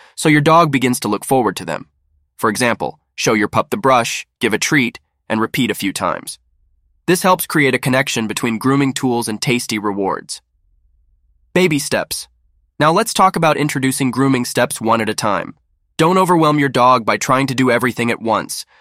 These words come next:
Start with short sessions and gradually increase the time as your dog becomes more comfortable. For instance, start by just touching your pup's paws, then progress to holding them, and finally, introduce the nail clippers. Handling sensitive areas.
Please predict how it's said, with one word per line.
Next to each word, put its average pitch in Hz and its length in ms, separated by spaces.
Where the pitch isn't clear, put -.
Start 170 320
with 147 120
short 165 280
sessions 113 480
and 117 100
gradually 135 480
increase 135 380
the 117 100
time 131 380
as 110 100
your 113 100
dog 143 300
becomes 127 380
more 120 140
comfortable. 143 560
For 185 140
instance, - 480
start 214 280
by 180 100
just 156 260
touching 165 320
your 139 120
pup's - 320
paws, 135 480
then 151 160
progress 143 420
to 147 100
holding 131 320
them, 82 260
and 117 100
finally, 151 580
introduce 127 440
the 120 80
nail 113 220
clippers. - 500
Handling 170 420
sensitive 156 420
areas. 135 560